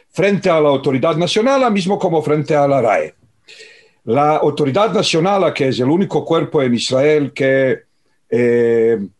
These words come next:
¿cómo llamarlo?, desvalopa y controla y no sé qué, todo lo que tiene que ver con el judeo español, entonces presentó una petición frente al gobierno de Israel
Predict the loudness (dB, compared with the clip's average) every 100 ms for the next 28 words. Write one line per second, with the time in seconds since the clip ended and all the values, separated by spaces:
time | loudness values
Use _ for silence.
0 | _ _ _ _ _ -4 0 0 0 2
1 | 0 0 0 2 2 2 0 0 0 2
2 | 2 2 2 2 0 0 -2 0 -2 0
3 | -2 0 2 0 -2 -2 -2 0 -2 -2
4 | -6 -10 -2 -2 -2 -4 -2 -4 -8 -18
5 | _ -4 0 0 0 0 0 0 -4 -10
6 | -4 -2 0 0 -2 -2 0 0 2 0
7 | 0 0 0 -2 -4 _ _ _ _ -4
8 | 0 0 -2 -2 -2 0 0 0 -2 -2
9 | 0 0 2 0 0 0 -2 0 0 2
10 | 0 0 -2 -2 0 0 -2